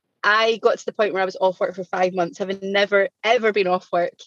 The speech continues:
Um, that was quite hard to get my head around. And I was lying in bed thinking, "This is it. <laughs> This is me. I'm gonna die, like, looking like a leper." And, uh,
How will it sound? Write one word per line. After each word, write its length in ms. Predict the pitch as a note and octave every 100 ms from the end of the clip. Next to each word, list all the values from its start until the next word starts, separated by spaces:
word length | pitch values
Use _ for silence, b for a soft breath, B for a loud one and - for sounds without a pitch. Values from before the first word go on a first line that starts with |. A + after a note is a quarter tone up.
| -
Um, 320 | F#3 F#3 E3+
that 100 | F#3+
was 140 | G3+
quite 140 | - F#3+
hard 180 | F#3 F3+
to 80 |
get 100 | F#3
my 60 | F3
head 180 | F3+ F3+
around. 180 | E3+ F3 B B B -
And 80 | G#3+
I 40 |
was 100 | G#3
lying 260 | A3 A#3 A#3+
in 60 | G#3+
bed 240 | F#3 F3+
thinking, 500 | F#3 F#3 - F3 E3+ _ _ _ _ _ _ _
"This 160 | G3 -
is 120 | E3+
it. 140 | F3 -
<laughs> 520 | - - - D4+ C#4+
This 160 | C#4
is 140 | B3 G#3+
me. 180 | G3+ G3+
I'm 80 | G#3
gonna 140 | G#3
die, 240 | F#3+ G3+ G3+
like, 200 | G#3 - -
looking 280 | G3 - G3
like 180 | F#3
a 40 | F#3
leper." 440 | F3+ F3+ - F3 F#3 B B B G3+
And, 300 | F#3+ F#3 F3+ -
uh, 320 | F3+ F3+ F3